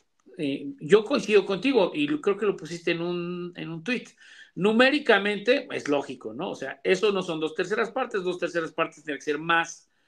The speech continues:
para que se, se considerara que son más, o sea, en, en enteros sería más de dos terceras partes, pero matemáticamente y para efectos de una conformación de una mayoría,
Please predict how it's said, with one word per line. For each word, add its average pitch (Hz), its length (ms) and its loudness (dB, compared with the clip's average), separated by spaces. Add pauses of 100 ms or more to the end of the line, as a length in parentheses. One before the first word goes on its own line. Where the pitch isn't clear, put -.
(300)
para 135 280 2
que 139 80 -6
se, 135 240 -8 (140)
se - 240 -16
considerara 156 600 4
que 151 80 -12
son 175 300 -4
más, 170 500 2
o 151 120 -10
sea, 127 260 -6 (1200)
en, 175 320 6
en 202 160 6
enteros 240 680 4
sería 175 580 4 (200)
más 170 440 2
de 160 40 -2
dos 147 160 0
terceras 151 360 -2
partes, - 440 -8 (240)
pero 170 220 6
matemáticamente 175 1080 0
y - 20 -6
para 135 240 -2
efectos 185 600 -4 (520)
de 165 240 6
una 208 800 6
conformación 160 640 0
de 196 60 0
una 202 120 0
mayoría, 196 640 2